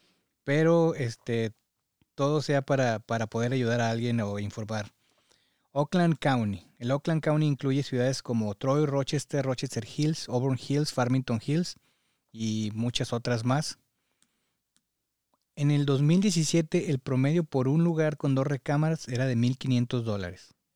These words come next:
Ahí decía que en el dos mil veintidós el promedio del mismo lugar está en cuatro mil doscientos dólares.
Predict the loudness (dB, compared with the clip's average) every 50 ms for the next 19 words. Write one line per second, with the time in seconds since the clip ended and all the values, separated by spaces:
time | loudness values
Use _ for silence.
0 | _ _ _ _ _ _ _ _ _ _ _ _ _ _ _ _ _ _ _ _
1 | -4 -2 0 2 2 4 4 4 2 2 2 0 2 2 2 0 -2 -2 0 2
2 | 2 2 2 0 0 2 4 4 4 4 4 4 4 4 2 2 0 -2 0 -2
3 | -2 -2 -4 -4 -4 -2 0 2 2 2 2 2 2 2 2 2 2 0 0 0
4 | 2 2 2 2 2 2 2 2 0 0 0 -2 -2 -4 -8 -12 -8 -8 -8 -6
5 | -6 -4 -4 -2 -2 -2 -2 -4 -6 -4 -2 -2 0 0 2 0 0 -2 -4 -4
6 | -4 -4 -4 -4 -6 -8 -8 -8 -8 -8 -10 -10 -12 -14 -20